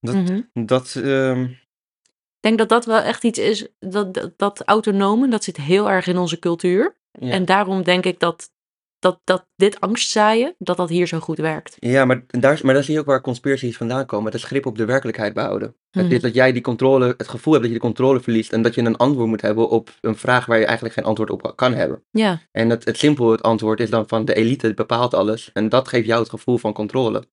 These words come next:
Speaker 2: Mhm.
Speaker 1: En daarom denk ik dat ze dus ook een controle, letterlijk het woord controlestaat gebruiken. Omdat ze zeggen van: "Dan heb ik de controle, want nu begrijp ik wa-, in wat voor land we leven."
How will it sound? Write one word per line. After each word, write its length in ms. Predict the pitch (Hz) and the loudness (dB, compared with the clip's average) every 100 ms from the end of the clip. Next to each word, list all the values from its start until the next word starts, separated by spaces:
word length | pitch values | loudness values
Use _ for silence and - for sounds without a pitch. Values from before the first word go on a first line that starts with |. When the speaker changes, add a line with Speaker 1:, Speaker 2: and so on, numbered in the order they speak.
| _ | _
Speaker 2:
Mhm. 380 | - 175 170 170 - _ _ - | -2 0 0 -2 -6 _ _ -2
Speaker 1:
En 480 | 120 120 117 120 - | 2 4 2 0 -2
daarom 360 | 113 123 139 | 2 4 4
denk 160 | 123 123 | 4 2
ik 60 | 110 | 0
dat 120 | 117 | 0
ze 100 | 117 | 2
dus 100 | 113 | 2
ook 120 | 113 | 0
een 80 | 110 | 0
controle, 400 | 120 107 131 135 | -4 -2 2 4
letterlijk 280 | 123 120 117 | 4 2 -2
het 100 | 110 | 0
woord 120 | 113 | -2
controlestaat 800 | - 117 120 131 117 - 107 107 | -2 -4 0 0 0 -2 -2 -2
gebruiken. 540 | - 113 120 123 107 - _ - | -6 -2 0 -2 -6 -14 _ -6
Omdat 220 | 117 113 | -2 -2
ze 60 | - | -4
zeggen 180 | 120 - | -6 -4
van: 160 | 113 107 _ _ | -4 -6 _ _
"Dan 160 | - | -2
heb 140 | 151 127 | 2 2
ik 160 | 135 | 0
de 60 | 117 | -2
controle, 380 | 120 117 127 117 | -4 -2 -2 -2
want 120 | 117 | -2
nu 100 | 123 | 0
begrijp 400 | 117 113 127 123 | -2 -2 -2 -2
ik 100 | 113 | -2
wa-, 160 | 113 120 | 2 2
in 120 | 113 | 2
wat 140 | 110 | 0
voor 140 | - 113 | 0 2
land 180 | 131 131 | 2 0
we 100 | 117 | -4
leven." 340 | 104 - - | -6 -10 -18